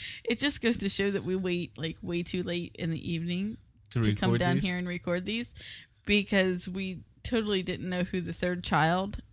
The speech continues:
Speaker 1: who
Speaker 2: Oh, yeah, the
Speaker 1: survived the crash
Speaker 2: We're,
Speaker 1: was.
Speaker 2: like, sitting there, "Baby
Speaker 1: We're,
Speaker 2: Aaron, it
Speaker 1: we're
Speaker 2: has to be
Speaker 1: like, it
Speaker 2: Baby
Speaker 1: ha-,
Speaker 2: Aaron."
Speaker 1: yeah, I, so anyway, duh, it's Walt. <laughs>
Speaker 2: It, well, uh, and also, in
Speaker 1: Walter Lloyd.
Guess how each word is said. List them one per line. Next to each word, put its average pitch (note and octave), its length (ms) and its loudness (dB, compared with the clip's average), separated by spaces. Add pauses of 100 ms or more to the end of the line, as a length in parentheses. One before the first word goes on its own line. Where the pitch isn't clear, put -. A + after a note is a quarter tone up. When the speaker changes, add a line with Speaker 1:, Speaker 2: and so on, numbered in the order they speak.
(260)
Speaker 1:
who - 60 0
Speaker 2:
Oh, C3 120 8
yeah, C3+ 120 8
the B2+ 60 6
Speaker 1:
survived F3+ 340 4
the F#3+ 80 -2
crash F#3+ 400 4
Speaker 2:
We're, F3+ 140 10
Speaker 1:
was. A#3+ 80 10
Speaker 2:
like, F3+ 160 12
sitting F3+ 260 6
there, D#3+ 140 6
"Baby D3+ 420 8
Speaker 1:
We're, - 80 10
Speaker 2:
Aaron, E3+ 160 10
it C#3 80 8
Speaker 1:
we're - 60 8
Speaker 2:
has - 100 8
to - 60 6
be C4+ 60 8
Speaker 1:
like, F#3+ 140 8
it C#3+ 40 0
Speaker 2:
Baby C4 240 8
Speaker 1:
ha-, C#4 140 8
Speaker 2:
Aaron." A#2 280 4
Speaker 1:
yeah, C4 480 6
I, G3 120 2 (240)
so G3 280 2
anyway, F#3+ 520 2
duh, F#3 580 6
it's - 220 -6
Walt. D3 480 -4 (180)
<laughs> G#3 80 -2 (380)
Speaker 2:
It, G#3+ 220 0
well, F3+ 340 2
uh, E3 180 -2
and D#3+ 140 0
also, D#3 500 4
in F3 60 4
Speaker 1:
Walter F#3 420 4
Lloyd. E3 480 2